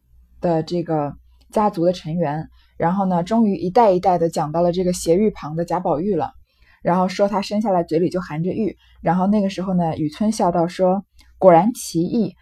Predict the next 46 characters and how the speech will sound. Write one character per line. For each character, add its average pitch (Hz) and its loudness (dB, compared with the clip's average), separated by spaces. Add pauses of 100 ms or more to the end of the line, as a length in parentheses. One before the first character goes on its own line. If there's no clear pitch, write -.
(160)
只 170 0
怕 202 0
这 202 0
人 175 0
来 156 0
历 202 0
不 202 -8
小。” - -6 (1600)
子 190 2
兴 269 2
冷 180 0
笑 180 6
道 175 -2 (480)
：“万 277 10
人 202 4
皆 254 6
如 202 2
此 - -6
说， 196 0 (320)
因 240 4
而 202 6 (140)
乃 185 4
祖 180 0
母 208 0
便 214 2
爱 190 0
如 175 0
珍 247 2
宝。 139 2 (480)
那 214 4
年 190 2
周 240 6
岁 240 4
时， 170 0 (220)
郑 302 4
老 165 4
爹 180 4
便 202 0
要 185 2
试 214 0
他 208 0
将 240 0
来 165 4
的 185 0
志 196 0
向， 151 -6